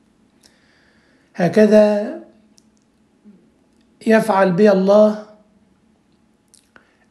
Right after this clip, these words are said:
آية تلتاشر: "وتقولان لعماسة: 'أما أنت، أما أنت عظمي ولحمي.'" يعني مش، مش بيتكلم داود عن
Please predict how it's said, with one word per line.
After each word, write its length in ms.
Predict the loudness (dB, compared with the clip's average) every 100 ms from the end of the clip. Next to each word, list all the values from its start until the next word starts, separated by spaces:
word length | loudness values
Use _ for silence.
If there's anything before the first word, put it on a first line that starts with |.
| _ _ _ -8
آية 120 | -4 -4
تلتاشر: 800 | -4 -6 -8 -10 -10 -16 -20 _ _ _ _ _ _ _ _ _ _ _ _ _ _ _ _ _ _ _ _ -8
"وتقولان 600 | -6 -4 0 2 2 2
لعماسة: 800 | 2 0 0 -2 -2 -4 -4
'أما 360 | -4 -2 -2 -2
أنت، 500 | -4 0 0 0 -6 -20 _ -4
أما 300 | -2 -2 -2
أنت 240 | -2 -2 -4
عظمي 540 | -6 -4 -4 -2 -4
ولحمي.'" 580 | -4 -4 -4 -2 -2 -4 -18 _ _ _ _ _ _ _ _ _ _ _ -6
يعني 280 | -2 0 0
مش، 380 | 0 -2 -8 -14
مش 360 | -8 -6 -6
بيتكلم 640 | -4 -4 -4 -2 -2 -2 -2
داود 260 | -2 -2
عن 540 | -2 -2 -2 -4 -6